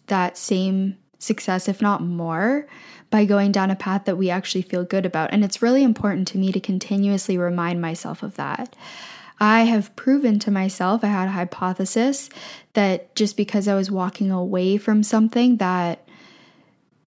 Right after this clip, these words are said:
offered a certain amount of success, and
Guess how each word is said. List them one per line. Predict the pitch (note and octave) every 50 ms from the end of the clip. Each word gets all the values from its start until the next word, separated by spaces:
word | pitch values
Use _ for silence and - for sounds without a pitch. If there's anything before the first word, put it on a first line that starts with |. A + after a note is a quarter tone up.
| _ _ _ _ _ -
offered | G3 F#3+ F#3 G3 - G#3 G3+ G3
a | G3 G3+
certain | - - G3+ F#3 - G3 G3
amount | F#3+ F#3+ F#3+ F3+ F3+ F3+
of | E3+ -
success, | - G3 - - - - - E3+ F3+ A3 C4+ C4+ - - - - - - - - - _ _ -
and | G#3 G3+ G3 G3 G3 G3 G3